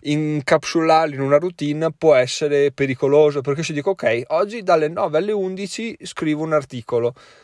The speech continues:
dalle otto e mezza alle nove mi alleno." Chiaramente dalle otto e mezza alle nove mi alleno, va bene, dalle nove alle undici scrivo un articolo, sì e no, perché posso non essere ispirato, posso non averne voglia, posso non saper cosa scrivere,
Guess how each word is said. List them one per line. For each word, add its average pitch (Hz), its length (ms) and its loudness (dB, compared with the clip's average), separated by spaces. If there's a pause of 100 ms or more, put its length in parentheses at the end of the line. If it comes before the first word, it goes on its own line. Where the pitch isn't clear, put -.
(140)
dalle 165 360 2
otto 165 180 -2
e - 20 2
mezza 160 280 2
alle 180 80 0
nove 147 240 4
mi 139 80 0
alleno." 120 260 0
Chiaramente 180 400 0
dalle 139 160 0
otto 147 140 -2
e - 20 0
mezza 175 220 0
alle 143 100 2
nove 147 260 4
mi 135 120 0
alleno, 139 400 4
va 107 140 2
bene, 101 440 -2
dalle 151 200 4
nove 160 180 2
alle 160 100 4
undici 147 300 -4
scrivo 131 180 -6
un 147 80 -2
articolo, 151 500 2
sì 139 280 -2
e 110 80 0
no, 139 240 2 (360)
perché 147 380 0
posso 135 300 0
non 131 80 -2
essere 139 240 -4
ispirato, 156 400 0
posso 131 240 -8
non 123 100 -2
averne 147 280 0
voglia, 147 300 4
posso 143 320 -6
non 120 140 -4
saper 135 300 -4
cosa 110 160 -2
scrivere, 120 500 -6